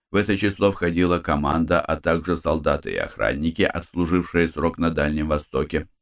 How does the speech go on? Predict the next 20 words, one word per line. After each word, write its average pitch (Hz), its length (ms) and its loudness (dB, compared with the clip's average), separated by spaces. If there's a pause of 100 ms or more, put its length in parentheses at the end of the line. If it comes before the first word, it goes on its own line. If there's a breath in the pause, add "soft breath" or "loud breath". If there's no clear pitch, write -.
(400)
Американские 127 840 2
китобои 135 800 0 (400 soft breath)
собирались 139 640 2
сойти 123 380 0
в 123 80 -4
Гонконге. 73 760 0 (500)
Пассажиров 120 720 2
в - 20 -20
каютах 120 540 2
было 107 260 4
наперечёт. 98 880 -2 (480)
Одним 185 400 0
из 156 140 -2
них 139 220 4
был 123 360 2
иеромонах 95 960 2
Ираклий, 82 760 2 (220)
бурят 98 640 4
по 87 100 0
национальности, 78 1120 0